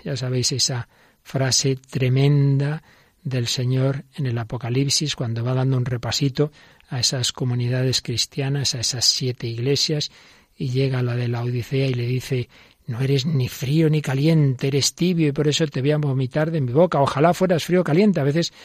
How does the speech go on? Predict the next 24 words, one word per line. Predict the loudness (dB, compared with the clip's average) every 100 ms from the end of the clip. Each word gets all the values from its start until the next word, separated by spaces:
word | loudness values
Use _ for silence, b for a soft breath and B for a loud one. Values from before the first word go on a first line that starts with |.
| B B
es | B _
preferible, | -4 -4 -2 0 2 2 0 -4 b b
pues, | -4 -2
estar | 0 2
muy | 4 6
mal | 6 4
para | 2 0
que | 0 0
uno | 2 2
se | 2
dé | 2
cuenta | 2 2 2
de, | 0 0 -2 -6 b b -12
de | -4
dónde | 0 2 2
está | 0 0 2
y |
reaccione. | 2 0 0 2 4 2
Pero | 2 0
si | 0
uno |
está | 0 2 2
así | 2 0
regular, | 0 2 4 4 2